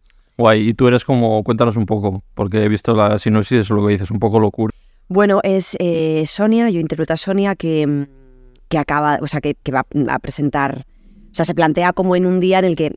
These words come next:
Speaker 2: al día siguiente va a presentar su, su tesis de, de final de carrera,
Speaker 1: Ujú.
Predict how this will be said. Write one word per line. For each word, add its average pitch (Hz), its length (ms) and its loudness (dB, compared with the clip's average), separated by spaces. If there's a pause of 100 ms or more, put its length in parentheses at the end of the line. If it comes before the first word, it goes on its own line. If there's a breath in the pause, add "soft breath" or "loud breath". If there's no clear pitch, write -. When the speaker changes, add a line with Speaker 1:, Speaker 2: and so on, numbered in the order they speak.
(120)
Speaker 2:
al 147 160 -2
día 160 140 2
siguiente 160 440 0
va 151 100 -4
a 139 40 -2
presentar 143 420 -2
su, 131 380 -2
su 147 160 -4
tesis 135 380 -2
de, 123 640 -2
de 127 180 -2
final 131 280 0
de 139 80 0
carrera, 127 440 -4
Speaker 1:
Ujú. 87 180 -12